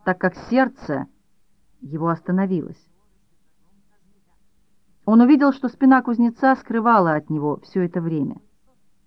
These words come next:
Перед ним предстала выкопанная из стали и бронзы точная копия Клементины, одетая в белое пикейное платье. Кукла медленно шагала по направлению к кровати.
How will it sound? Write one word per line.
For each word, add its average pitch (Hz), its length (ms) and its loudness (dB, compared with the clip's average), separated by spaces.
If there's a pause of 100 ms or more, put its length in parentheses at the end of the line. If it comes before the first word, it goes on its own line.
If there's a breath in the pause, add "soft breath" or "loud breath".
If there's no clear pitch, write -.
(1120)
Перед 214 320 2
ним 233 240 6
предстала 185 480 0
выкопанная 170 760 -2
из 175 240 -6
стали 233 340 0
и 190 60 4
бронзы 170 580 -2 (420 soft breath)
точная 254 460 0
копия 233 380 -4
Клементины, 226 800 -2 (600)
одетая 175 440 2
в 143 40 -4
белое 214 460 -2
пикейное 160 560 -4
платье. 160 520 -8 (2000)
Кукла 214 300 0
медленно 254 600 2
шагала 175 400 -2
по 196 120 -6
направлению 156 560 -4
к - 60 -20
кровати. 156 720 -2